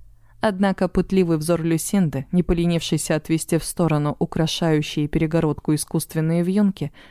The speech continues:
обнаружил на одной из досок круглую медную бляшку, оказавшуюся замочной скважиной с крышечкой.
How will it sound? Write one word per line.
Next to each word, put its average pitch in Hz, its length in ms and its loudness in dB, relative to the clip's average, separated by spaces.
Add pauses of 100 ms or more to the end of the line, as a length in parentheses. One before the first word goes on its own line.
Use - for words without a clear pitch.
(160)
обнаружил 190 680 2
на 160 140 0
одной 165 300 0
из 156 220 -2
досок 170 520 -2
круглую 175 480 2
медную 175 400 2
бляшку, 190 540 -2 (400)
оказавшуюся 165 840 2
замочной 160 500 0
скважиной 175 540 -2
с - 80 -6
крышечкой. - 640 -6